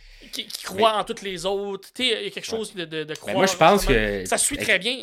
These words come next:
Speaker 1: euh, ce que tu
Speaker 2: Ben
Speaker 1: dis,
Speaker 2: oui.
Speaker 1: là, cru-,
Speaker 2: Avec le
Speaker 1: croire,
Speaker 2: message
Speaker 1: euh,
Speaker 2: qu'on a dit, là,
Speaker 1: Mhm.
Speaker 2: que on, on croyait à leur mensonge de dire qu'un jour on va avoir la gloire, mais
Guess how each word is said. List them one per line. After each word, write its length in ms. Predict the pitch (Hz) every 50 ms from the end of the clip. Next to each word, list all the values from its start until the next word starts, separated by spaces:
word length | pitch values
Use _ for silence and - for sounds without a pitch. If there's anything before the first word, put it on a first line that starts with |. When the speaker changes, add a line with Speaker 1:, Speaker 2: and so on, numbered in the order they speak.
| 202
Speaker 1:
euh, 100 | 190 175
ce 80 | 151 -
que 80 | - 160
tu 160 | - - -
Speaker 2:
Ben 80 | -
Speaker 1:
dis, 60 | 107 113
Speaker 2:
oui. 140 | 151 240 294
Speaker 1:
là, 100 | 160 156
cru-, 300 | - - - - - -
Speaker 2:
Avec 180 | - 98 - -
le 60 | 127
Speaker 1:
croire, 80 | 127 -
Speaker 2:
message 280 | 139 131 156 170 202 196
Speaker 1:
euh, 20 |
Speaker 2:
qu'on 160 | - 151 131 127
a 100 | 123 117
dit, 240 | 113 113 160 220 226
là, 160 | 180 175 170
Speaker 1:
Mhm. 60 | 185
Speaker 2:
que 540 | 143 113 110 107 104 101 101 95 95 87 - -
on, 260 | 113 117 113 107 110 104
on 40 | 104
croyait 580 | - - 117 113 110 107 104 107 123 135 139
à 160 | 127 107 101
leur 220 | 107 104 107 107 113
mensonge 760 | 117 107 101 98 95 - - 113 110 123 135 135 127 123 110
de 100 | 104 98
dire 240 | 95 104 110 117 110
qu'un 160 | - 104 104
jour 140 | 101 110 113
on 60 | 117
va 140 | 110 104 98
avoir 240 | 98 95 101 104 104
la 160 | 101 92 92
gloire, 640 | 87 - - 107 101 104 107 110 113 120 123 127 131 127
mais 160 | 110 101 92